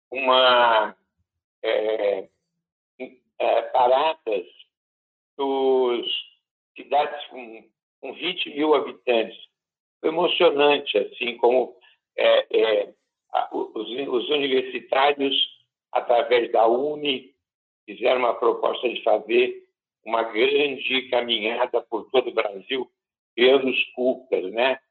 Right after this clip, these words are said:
E nós criamos aí a, a, a,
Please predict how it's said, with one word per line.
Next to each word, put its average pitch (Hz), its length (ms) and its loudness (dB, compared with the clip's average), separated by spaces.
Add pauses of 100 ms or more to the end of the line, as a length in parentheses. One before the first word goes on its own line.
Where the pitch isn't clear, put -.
(380)
E 107 60 -14
nós 127 220 0
criamos 127 500 2
aí 120 460 0 (400)
a, 104 80 2
a, 104 480 0
a, 101 280 -2